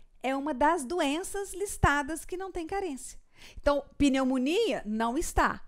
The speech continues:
Ele não vai ter direito porque ele não tinha doze contribuições. Mas se ele tivesse tuberculose, aí sim ele teria direito, mesmo não tendo as doze contribuições, né? Quer ver um caso?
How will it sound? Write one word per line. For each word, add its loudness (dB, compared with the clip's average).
Ele -4
não -6
vai -2
ter -2
direito -2
porque -6
ele 0
não -8
tinha -6
doze 0
contribuições. 0
Mas 6
se 8
ele 4
tivesse 2
tuberculose, 2
aí 4
sim -2
ele 4
teria 0
direito, 0
mesmo 2
não -4
tendo 0
as 0
doze -2
contribuições, -8
né? 0
Quer 2
ver 0
um 0
caso? 4